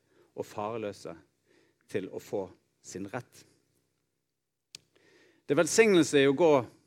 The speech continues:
dit Herren kaller. Jeg skal bare fortelle en liten historie om en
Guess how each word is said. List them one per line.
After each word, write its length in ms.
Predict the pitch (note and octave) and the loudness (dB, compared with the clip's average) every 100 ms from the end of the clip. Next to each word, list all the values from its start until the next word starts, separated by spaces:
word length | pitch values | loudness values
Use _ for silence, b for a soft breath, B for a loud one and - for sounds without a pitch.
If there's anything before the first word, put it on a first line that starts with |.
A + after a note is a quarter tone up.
| _ _ _ C3 | _ _ _ -4
dit 160 | A#2+ | -2
Herren 300 | A#2+ A#2 A#2+ | -4 -4 -6
kaller. 340 | - G#2+ G#2+ F#2 | -6 -6 -6 -8
Jeg 1300 | _ _ _ _ _ _ _ _ _ _ _ _ | _ _ _ _ _ _ _ _ _ _ _ _
skal 80 | D3 | -2
bare 100 | E3+ | -2
fortelle 300 | F3 F#3+ F3 | 2 4 4
en 80 | D3+ | 4
liten 180 | E3 E3+ | 4 2
historie 460 | C#3+ E3 C#3+ A#2+ | 0 0 0 0
om 100 | A#2 | 0
en 220 | C#3+ C3+ | 0 0